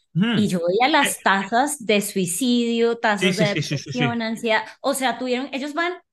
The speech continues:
Speaker 2: tecnológicamente mucho más adelante que América Latina. Entonces,
Speaker 1: Em-,
Speaker 2: fíjate
Speaker 1: empe-, empezaron antes que cualquier otro país del mundo. En el
Speaker 2: Ujú.
Speaker 1: dos mil ocho, cu-, cuando la Unión Europea, perdón que te interrumpa, pero que es importante lo que tú comentas, cuando la
Speaker 2: Ujú.
Speaker 1: Unión Europea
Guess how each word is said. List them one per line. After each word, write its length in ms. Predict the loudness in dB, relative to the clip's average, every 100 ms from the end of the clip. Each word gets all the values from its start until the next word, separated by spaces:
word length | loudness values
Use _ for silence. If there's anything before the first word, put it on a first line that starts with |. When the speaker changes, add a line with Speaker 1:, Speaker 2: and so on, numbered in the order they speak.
| _
Speaker 2:
tecnológicamente 800 | 0 2 0 0 -2 -2 -2 -2
mucho 280 | -2 -2 -2
más 160 | -2
adelante 460 | -2 -4 -4 -6 -8
que 180 | -6 -4
América 380 | -4 -4 -4 -2
Latina. 480 | -2 -2 -2 0 -2
Entonces, 340 | -4 -4 -4
Speaker 1:
Em-, 40 |
Speaker 2:
fíjate 340 | -2 0 2 0
Speaker 1:
empe-, 80 | 0
empezaron 520 | -2 -2 0 0 2
antes 240 | 2 2 -2
que 100 | 0
cualquier 280 | 2 2
otro 240 | 0 0 0
país 180 | 0 2
del 140 | 0
mundo. 320 | 0 0 0
En 80 | -2
el 80 | -2
Speaker 2:
Ujú. 100 | 0
Speaker 1:
dos 80 | 0
mil 240 | 0 -2
ocho, 440 | -4 -6 -10 -12 -12 _ _ _
cu-, 200 | -12 -4
cuando 220 | -2 2
la 120 | 2
Unión 260 | 2 2 2
Europea, 760 | 0 0 -2 0 0 0 -2 -10 -12 -4
perdón 220 | -2 0
que 80 | 0
te 80 | 0
interrumpa, 340 | 0 2 0
pero 120 | 0
que 80 | -2
es 40 |
importante 380 | -4 -2 -4 -2
lo 80 | -4
que 80 | -4
tú 100 | -6
comentas, 420 | -4 -4 -4 -6
cuando 220 | -4 -2
la 100 | 0
Speaker 2:
Ujú. 80 | 0
Speaker 1:
Unión 180 | 0 -2
Europea 640 | -4 -4 -2 0 0 -2